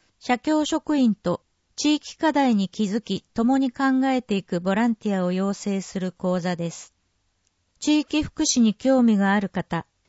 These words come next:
ぜひお気軽にお申し込みください。日時、六月二十三日木曜、十三時三十分から十五時三十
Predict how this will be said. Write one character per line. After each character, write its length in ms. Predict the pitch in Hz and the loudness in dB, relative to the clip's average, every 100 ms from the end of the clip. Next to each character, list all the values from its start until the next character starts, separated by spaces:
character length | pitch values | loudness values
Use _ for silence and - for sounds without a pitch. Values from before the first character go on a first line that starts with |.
| - | -2
ぜ 120 | 302 | 0
ひ 160 | 269 | 2
お 80 | 233 | 0
気 180 | 208 254 | 0 0
軽 220 | 269 262 | 0 2
に 160 | 240 240 | 2 2
お 120 | 226 | 2
申 200 | 226 233 | 2 2
し 60 | 226 | -2
込 140 | - | -4
み 120 | 220 | -4
く 120 | 208 196 | -2 -2
だ 120 | 202 | -2
さ 220 | - 190 | -2 -6
い。 140 | 170 _ _ _ _ _ _ _ _ _ _ - | -6 _ _ _ _ _ _ _ _ _ _ -4
日 300 | 294 - 254 | -2 -2 -4
時、 200 | 175 175 _ _ _ _ _ _ | -6 -10 _ _ _ _ _ _
六 240 | 233 254 | -2 2
月 260 | 302 311 320 | 0 0 0
二 180 | 311 311 | 0 2
十 220 | 247 220 | 0 0
三 340 | 196 226 226 | 0 0 2
日 300 | 202 185 - | 2 0 -4
木 320 | 185 190 - 247 | -2 -2 -2 0
曜、 340 | 240 196 165 _ _ _ _ | 2 0 -4 _ _ _ _
十 220 | 254 311 | 0 2
三 280 | 294 330 302 | 2 0 0
時 100 | 233 | -2
三 300 | - 226 233 | -2 0 0
十 140 | 233 | -2
分 320 | 233 - 185 180 | -6 -4 -4 -2
か 120 | 180 | -2
ら 140 | 180 | -4
十 280 | 170 254 277 | -2 -2 0
五 140 | 233 | 0
時 100 | 180 | 0
三 300 | 170 - 214 | -4 -2 0
十 160 | 208 208 | 0 -4